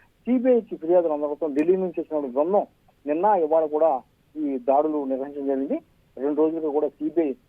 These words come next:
అత్యంత రహస్యంగా ఈ దాడులు నిర్వహించడం జరిగింది. ఈ ఇతర రాష్ట్రాల పోలీసులతో పాటు,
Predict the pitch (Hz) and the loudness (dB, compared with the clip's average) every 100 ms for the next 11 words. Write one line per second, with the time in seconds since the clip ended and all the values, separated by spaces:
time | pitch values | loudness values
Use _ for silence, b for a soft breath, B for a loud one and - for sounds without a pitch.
0 | - 143 254 233 170 160 202 - 196 175 | -12 -2 -2 0 0 0 -2 -4 0 0
1 | 139 - 143 131 135 151 147 139 147 143 | 0 -6 -6 0 0 0 -2 -4 -6 -4
2 | 139 143 254 339 _ _ _ 160 143 175 | -2 -2 -6 -8 _ _ _ -4 -4 -2
3 | 147 139 196 185 175 - 175 156 165 170 | -2 0 0 2 0 0 -2 0 -2 0
4 | 185 - 156 147 139 190 | -4 -4 0 0 2 -2